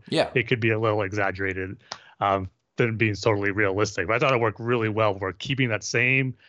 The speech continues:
Speaker 2: animated art style look that we saw in Rebels, but just it's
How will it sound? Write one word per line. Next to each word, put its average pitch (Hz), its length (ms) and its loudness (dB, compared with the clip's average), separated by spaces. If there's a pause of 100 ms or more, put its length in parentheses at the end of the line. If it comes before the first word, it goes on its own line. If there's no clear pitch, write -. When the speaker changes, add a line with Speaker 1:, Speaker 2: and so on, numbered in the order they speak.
(280)
Speaker 2:
animated 123 540 0
art 110 240 -4
style 104 340 0
look 101 200 -4
that 104 120 -2
we 101 60 -8
saw 107 220 0
in 95 80 -2
Rebels, 95 440 -2 (320)
but 101 140 -2
just - 420 -2 (100)
it's 131 340 0